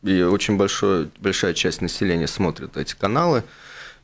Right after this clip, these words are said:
Э, даже в России, по-моему, нормальные люди уже не смотрят, но у нас смотрят. И у нас больше всего голосуют за Путина из всех, э, стран.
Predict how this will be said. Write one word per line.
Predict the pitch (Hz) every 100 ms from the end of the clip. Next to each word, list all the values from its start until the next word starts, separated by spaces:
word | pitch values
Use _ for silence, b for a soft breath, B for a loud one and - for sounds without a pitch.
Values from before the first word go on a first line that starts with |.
| -
Э, | 95 92 87 85 90
даже | 101 95
в |
России, | 101 -
по-моему, | 104 90 87
нормальные | 85 87 82 80
люди | 80
уже | 80 -
не | -
смотрят, | - 104 104
но | 92
у |
нас | 101 113
смотрят. | 104 82 67
И | 92
у |
нас | 107
больше | 104 101
всего | - 98
голосуют | 95 92 - 101
за | 95
Путина | - - - 80
из | 76
всех, | - 78 -
э, | 82 -
стран. | - - - -